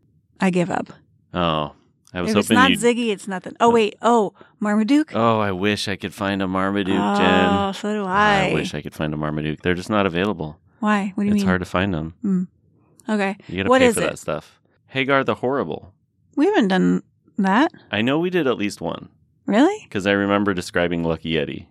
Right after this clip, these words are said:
Speaker 2: and his weird little funnel he wears on his head.
Speaker 1: <laughs> Oh, okay.
Speaker 2: No Lucky Yeti in this one, though. Today we just have, um,
Speaker 1: Are you sure that wasn't just you, like, <laughs> describing it to your friends like you do? You
Speaker 2: Oh,
Speaker 1: know,
Speaker 2: yeah,
Speaker 1: like
Speaker 2: yeah, yeah.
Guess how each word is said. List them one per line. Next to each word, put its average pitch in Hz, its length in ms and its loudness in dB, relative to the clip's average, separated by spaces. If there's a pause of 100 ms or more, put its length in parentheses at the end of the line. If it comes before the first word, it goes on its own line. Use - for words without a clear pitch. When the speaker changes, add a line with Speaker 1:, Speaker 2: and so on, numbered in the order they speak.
(120)
Speaker 2:
and 82 100 -6
his 78 120 -6
weird 80 300 -2
little 78 160 -2
funnel 78 360 -2
he 78 120 -8
wears 76 240 -6
on - 80 -6
his 254 120 0
head. - 140 2
Speaker 1:
<laughs> - 40 2
Oh, 220 260 -4 (220)
okay. 208 300 -10 (1500)
Speaker 2:
No 120 160 4
Lucky 117 280 -2
Yeti 85 200 2
in 78 100 -4
this 73 180 -8
one, 71 100 -8
though. 65 200 -12 (100)
Today 98 320 0
we 95 160 -4
just 87 220 -8
have, 80 360 -2
um, 76 320 -6 (100)
Speaker 1:
Are 240 60 -4
you 240 100 -2
sure 262 160 0
that 262 140 4
wasn't 208 280 0
just 190 200 -6
you, 202 500 2
like, - 240 -4
<laughs> 190 80 -6
describing 233 540 2
it 208 200 -2
to 220 60 -6
your 202 140 -2
friends 190 420 -2
like 196 200 -4
you 190 80 -2
do? 202 80 -2
You 190 240 0
Speaker 2:
Oh, - 160 4
Speaker 1:
know, 101 140 2
Speaker 2:
yeah, 101 40 4
Speaker 1:
like 92 160 2
Speaker 2:
yeah, 87 140 -2
yeah. 82 200 -4